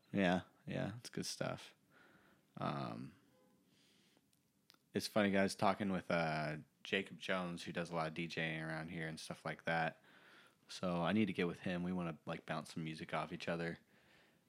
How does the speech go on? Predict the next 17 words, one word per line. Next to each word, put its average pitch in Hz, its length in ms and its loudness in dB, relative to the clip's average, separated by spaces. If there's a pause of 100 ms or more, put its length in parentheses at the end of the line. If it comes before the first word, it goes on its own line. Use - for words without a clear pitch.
(140)
But 78 280 -2 (1000)
it's 131 80 -4
cool. - 180 8
You 101 80 10
meet 110 160 6
somebody 104 280 2
like 92 260 -2
that 90 400 0
that's - 200 -10
really 92 260 8
into 85 640 4
music, 87 560 2 (440)
and 73 560 -2 (260)
you 90 120 2
start 90 280 4
talking 87 260 6
about 85 380 4